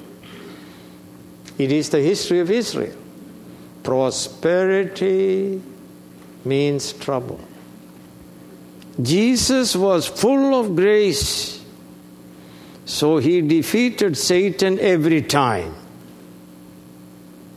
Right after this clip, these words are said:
And Satan said, "Why don't you make that stone bread?" Jesus was full of grace. He said,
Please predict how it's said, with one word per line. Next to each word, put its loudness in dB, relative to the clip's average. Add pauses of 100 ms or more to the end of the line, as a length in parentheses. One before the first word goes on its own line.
(640)
And 0
Satan 0
said, 0
"Why 2
don't 0
you 2
make 0
that 2
stone 0 (100)
bread?" 2 (1700)
Jesus 0
was 0
full 0
of 0
grace. 0
He 2
said, 0